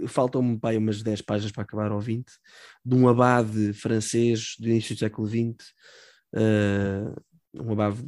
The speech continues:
um abade de apelido Chotard. É um livro muito, muito bonito, muito interessante. Ahm, enfim, n-,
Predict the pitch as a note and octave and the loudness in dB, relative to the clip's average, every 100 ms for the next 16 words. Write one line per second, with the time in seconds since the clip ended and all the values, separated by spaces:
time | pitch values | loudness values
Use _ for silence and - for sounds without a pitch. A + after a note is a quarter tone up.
0 | - A#2 A2+ A#2 A2+ A2+ A#2+ A#2 - - | -8 -2 2 4 4 0 0 -2 -2 -6
1 | - C3 - A#2+ A#2+ - - - - - | 2 2 4 2 2 -4 -10 -18 -16 -6
2 | - F3+ E3+ D#3 D#3 C#3 D3 C#3+ C#3+ C#3 | 6 8 8 6 4 2 0 -2 -2 -2
3 | B2+ A#2+ A2 C3 B2 A2+ - A2 G#2+ A2 | 0 -6 -2 -4 -4 -6 -2 2 2 -2
4 | - _ - - _ - A#2 A2+ A2 G#2+ | -14 _ -20 -20 _ 2 4 6 4 2
5 | G#2+ G#2 G2+ G2+ - G#2 B2 B2 B2+ | 0 -2 -4 -6 -8 -8 -4 0 0